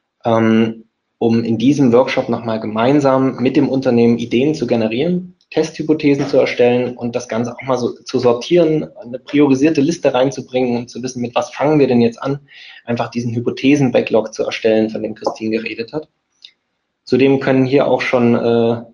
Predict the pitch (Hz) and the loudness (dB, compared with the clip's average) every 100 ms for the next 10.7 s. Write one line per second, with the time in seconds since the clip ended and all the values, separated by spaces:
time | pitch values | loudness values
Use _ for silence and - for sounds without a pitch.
0 | - 120 117 117 - 120 120 131 - - | -8 -4 -4 -6 -6 -4 -2 -2 -4 0
1 | 120 147 180 147 127 127 127 117 120 117 | 0 0 0 2 2 0 -4 -4 -2 -2
2 | 117 117 120 117 - 139 170 151 131 135 | -4 -4 -4 -4 -2 -2 -2 -2 2 4
3 | 131 123 117 117 113 - - 196 - - | 4 0 0 0 -4 -4 0 0 0 -12
4 | _ _ _ _ _ _ _ _ _ - | _ _ _ _ _ _ _ _ _ -20
5 | _ _ _ _ _ - 123 123 123 123 | _ _ _ _ _ -2 0 0 0 0
6 | 123 131 - 127 127 139 135 143 139 - | 0 -2 -2 -2 -2 -4 -2 -2 -2 -8
7 | 101 120 120 113 113 147 156 139 139 131 | -4 -2 0 -2 -2 -2 0 0 0 -2
8 | 131 131 131 123 - 120 117 - 135 - | -2 -2 -4 -4 -2 0 0 0 -6 -2
9 | 131 127 120 131 131 127 117 113 110 123 | -2 -2 -4 -4 -4 -6 -4 -4 -4 -6
10 | 120 113 117 117 151 156 | -4 -4 -4 0 0 0